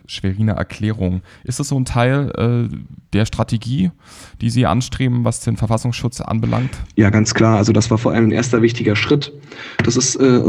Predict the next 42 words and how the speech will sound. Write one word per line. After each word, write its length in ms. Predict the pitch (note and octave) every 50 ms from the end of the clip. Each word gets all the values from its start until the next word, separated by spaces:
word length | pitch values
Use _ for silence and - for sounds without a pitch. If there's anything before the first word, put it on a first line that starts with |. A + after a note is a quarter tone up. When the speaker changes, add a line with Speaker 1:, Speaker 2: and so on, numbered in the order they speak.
| A#2 - -
Speaker 2:
in 100 | A2 A#2
zweierlei 400 | - - A2+ B2+ C3 A#2+ A2+ A2+
Hinsicht. 340 | G2+ F#2 A2 - - - -
Zum 160 | - A2+ -
einen, 580 | - G#2+ A2+ C3 C3+ - F#2 B2 A#2 A2+ A2
äh, 60 | A2+ A2+
zum 180 | - A#2 A2+
Thema 220 | - B2 B2 G#2+ -
Vernetzung. 680 | - A2+ G#2 A2+ A#2 - - D3 D3+ E3+ F3 E3 - -
Es 160 | A#2+ - -
funktioniert 520 | - C3 C3 - - A#2+ A#2+ B2 B2+ B2+
ja 140 | C3+ A#2+ G#2+
im 120 | G2+ A2+
Osten 360 | - D#2+ - - - - A#2 G#2
oder 140 | G#2+ A#2
in 60 | G#2+ G#2+
den 80 | G#2+
neuen 200 | A2 A#2 A#2+ A#2
Bundesländern 580 | A#2+ A2 G#2+ G#2+ - - G#2+ G#2 G#2+ G#2+ G#2+ G#2+
sehr 180 | - G#2+ G#2+
gut, 320 | G#2 - - D3 E3 - -
innerhalb, 300 | - A#2 A#2 A#2 A2+ -
unterhalb 340 | - A#2+ A#2+ A#2 A#2 A2+ A#2+
der 80 | A#2
Fraktion 600 | - - G#2+ G#2+ - - A#2 A#2 B2 C3 C3+ C#3 - - - - - -
sich 240 | - - B2+ B2+ -
zu 120 | - -
vernetzen, 640 | - - G2+ G#2 A#2 B2+ - - - C#3+ C3+ B2+
sich 180 | A2 - - -
zu 120 | - A#2+
bestimmten 480 | G#2 - - - - C3 B2 - C3 A#2+
Themen 380 | - - A#2 A#2+ B2 B2 A#2+ A2+
gemeinschaftlich 720 | A2+ G#2+ G2+ G2 - - - C3 B2+ - - D3 - -
zu 120 | - A2
positionieren. 720 | - A2+ A2 A2+ A#2 A#2 - A2 G#2+ G#2+ A2 B2+ C#3 E3 - - - - - -
Und 160 | B2+ A#2+ -
auch 100 | - -
dort 280 | - A2 A2 C3 C3+
gibt 160 | - A#2 A2+ G2+
es 140 | G2 -
ja 80 | A2+ G2+
Diskussionen. 680 | F#2+ G2 - - - G2+ G#2 F#2+ F#2+ G2 G2 - -